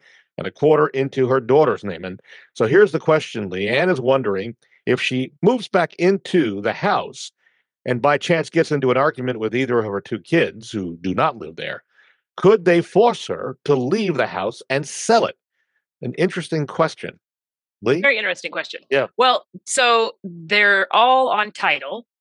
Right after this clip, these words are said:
Speaker 2: And so the way that it's, it's li-, kind of a in-depth legal question, really, but th-, there's something called a suit for partition. And
Speaker 1: Uh-huh.
Speaker 2: basically, if more than one person owns a property,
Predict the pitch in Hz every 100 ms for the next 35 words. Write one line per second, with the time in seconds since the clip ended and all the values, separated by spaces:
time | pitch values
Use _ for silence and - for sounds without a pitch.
0 | - - _ - - - 180 185 - 202
1 | 185 180 180 196 254 269 262 220 202 -
2 | _ - - - - - - - - -
3 | 254 208 170 147 _ _ _ _ - 196
4 | 190 175 - 196 180 175 160 - 170 170
5 | 151 - 175 - - 156 180 220 220 -
6 | 190 170 - 170 - _ - _ _ -
7 | 233 208 - 180 - 180 - 202 - 165
8 | 185 _ _ - - 147 185 - 180 175
9 | 170 180 - 185 190 175 170 175 160 _
10 | - 190 - 170 - 175 175 165 160 165
11 | 170 165 - 156 156